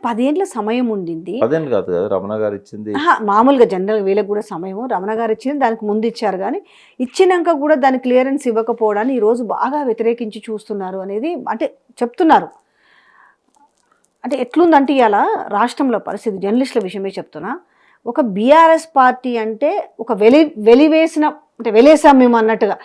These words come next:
Speaker 1: ఎవరన్నా కొంచెం పాజిటివ్గా మాట్లాడినా, కనీసం ప్రతిపక్షం వైపు మాట్లాడినా కూడా విపరీతమైన, అంటే అదొక నేరమైనట్టుగా చూస్తున్న విధానం కనపడుతుంది.
Speaker 2: అంటే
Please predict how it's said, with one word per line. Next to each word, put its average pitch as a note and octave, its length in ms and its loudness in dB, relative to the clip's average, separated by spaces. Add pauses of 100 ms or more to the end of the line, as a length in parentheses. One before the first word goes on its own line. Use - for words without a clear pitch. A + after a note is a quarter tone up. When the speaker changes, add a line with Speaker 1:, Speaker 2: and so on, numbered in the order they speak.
(260)
Speaker 1:
ఎవరన్నా C#4 500 4
కొంచెం A#3+ 460 0
పాజిటివ్గా G#3+ 540 0
మాట్లాడినా, G#3 640 -2 (1120)
కనీసం C4+ 380 2 (260)
ప్రతిపక్షం C#4+ 600 0
వైపు B3 240 2
మాట్లాడినా G#3+ 560 -2
కూడా G3+ 200 -4
విపరీతమైన, B3+ 720 0
అంటే A#3 140 0
అదొక B3 180 -2
నేరమైనట్టుగా B3 960 2
చూస్తున్న A3+ 420 -6
విధానం B3+ 440 -6
కనపడుతుంది. G3 580 -8
Speaker 2:
అంటే - 360 -8